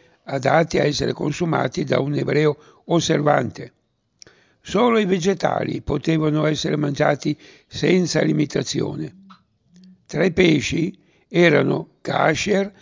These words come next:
solo quelli dotati di pinne e squame,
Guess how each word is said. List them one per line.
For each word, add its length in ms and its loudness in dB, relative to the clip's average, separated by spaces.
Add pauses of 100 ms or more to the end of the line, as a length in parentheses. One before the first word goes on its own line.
(240)
solo 340 2
quelli 280 0
dotati 640 0
di 220 -4
pinne 580 -2
e 40 -2
squame, 600 -4